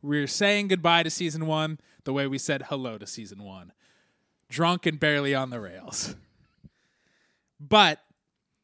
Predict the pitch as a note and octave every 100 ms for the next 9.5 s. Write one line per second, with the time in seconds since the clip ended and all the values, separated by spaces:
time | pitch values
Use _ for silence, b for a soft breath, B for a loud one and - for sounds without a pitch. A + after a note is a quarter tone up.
0 | _ _ C#3 F3 F3+ F3+ E3+ D#3 D3 C#3+
1 | C3+ C3 - A#2+ B2 D3 _ _ _ _
2 | D#3+ D#3 D#3+ C3 D3 D#3+ - D#3 D#3+ -
3 | C#3 C3 - C3 - C3+ B2+ C#3+ - B2+
4 | G#2+ B2 - - _ - C#3 C3 C#3 C3+
5 | B2+ B2+ - B2+ A2+ - A#2 B2 C3 D#3+
6 | _ _ _ _ _ _ _ C#3 C#3+ C#3
7 | C#3+ - _ _ _ _ _ - C3 D3+
8 | - _ _ _ _ D3+ - F3+ F3 A3+
9 | F#3+ C#4 D4+ B3 G#3